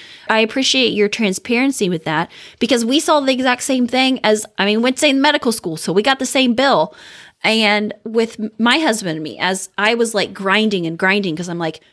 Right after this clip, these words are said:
"No debt, no debt." Dave Ramsey says, "No debt," you know, like, pay it off as quick as possible. The, the toll that it, it took on that too is, it's there. It's, it's there. And I'm so glad that you were one of the first people who gave me the words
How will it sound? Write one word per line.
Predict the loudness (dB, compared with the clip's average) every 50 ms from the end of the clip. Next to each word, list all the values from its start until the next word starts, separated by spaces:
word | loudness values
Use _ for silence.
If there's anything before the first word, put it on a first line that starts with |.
| _
"No | 2 4 4 4
debt, | 4 4 2 2 2
no | 2 2 2 2
debt." | 2 2 2 2 0 -2
Dave | -2 -2 -2 0
Ramsey | 0 2 2 0 0 -2 -4 -4
says, | -4 -4 -4 -2 0
"No | 0 0 2
debt," | 2 2 0 0 -2 -4
you | -2 0
know, | 2 2 2
like, | 2 2 2 0 -2
pay | -4 -2 0 2 2 4
it | 4
off | 2 2 0 -2
as | -6 -8 -8
quick | -8 -8 -8
as | -8 -8
possible. | -6 -4 -4 -4 -4 -6 -6 -6 -4 -6 -6 -8 -2 -2
The, | -2 -2 -2 -4 -4
the | -2 0 0
toll | 0 -4 -2 0 2 2 2 2 0
that | -2 -4 -6
it, | -6 -8 -10 -8
it | -6 -6 -6 -6
took | -8 -12 -10 -10
on | -8 -8 -8 -8
that | -10 -10 -10 -8
too | -6 -4 -4 -2 -2
is, | -4 -4 -6 -6 -6 -6 -4 -6 -8 -10 _ _ _ _ _ _ _ -2
it's | -2 -2 0 0
there. | 2 4 4 4 2 0 -4 -6 _
It's, | -2 -2 -2 -2 -2 0
it's | 2 2 2 0 0
there. | 2 2 2 4 4
And | 2 2
I'm | 0 0 -2
so | -2 -4 -2 0 0 0
glad | 0 2 2 2 2 2
that | 2 0 0 -2 -2
you | -2 2 2
were | 2 2
one | 2 2 0
of | 0 -2
the | -2
first | -2 -2 -2 -2 -2
people | -6 -6 -4 -2 -4 -4
who | -2 0 0 0 0
gave | 0 2 2 4 4 4 2
me | 2 0 0 2
the | 0 0
words | -2 0 0 0 2 2 2 0 -2 -4 -4 -6 -6 -6